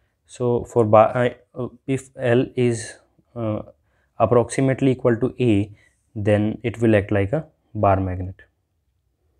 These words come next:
and it also, it, it has also men-, it is also mentioned here bar electret.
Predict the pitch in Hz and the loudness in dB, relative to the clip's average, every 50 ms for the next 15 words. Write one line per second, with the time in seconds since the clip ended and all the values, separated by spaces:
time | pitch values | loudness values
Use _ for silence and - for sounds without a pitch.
0 | _ _ _ _ _ _ _ _ _ _ _ _ _ _ _ _ _ _ _ _ | _ _ _ _ _ _ _ _ _ _ _ _ _ _ _ _ _ _ _ _
1 | _ _ _ - 123 120 117 117 117 - 123 120 113 107 - - 120 120 127 - | _ _ _ -8 -4 0 0 0 2 4 4 2 2 2 0 0 2 2 2 2
2 | - 135 131 139 131 123 113 - - 117 113 107 - - 127 123 120 117 - 127 | 0 -2 0 2 2 2 2 0 0 0 0 0 -2 -4 -2 -2 -2 -2 -2 -2
3 | 117 127 117 123 120 117 - - 123 120 117 117 110 - - 117 113 107 110 104 | -2 0 0 0 0 0 -2 -2 -2 -2 -2 -2 -4 -4 -4 -4 -2 -2 -2 0
4 | 104 104 104 101 - _ _ _ _ _ - 113 107 113 117 123 120 - 127 117 | 0 -2 -2 -4 -8 _ _ _ _ _ -4 0 4 6 6 6 4 4 2 0
5 | 113 107 110 - - 107 95 90 - | 0 -2 -4 -8 -8 -8 -8 -8 -10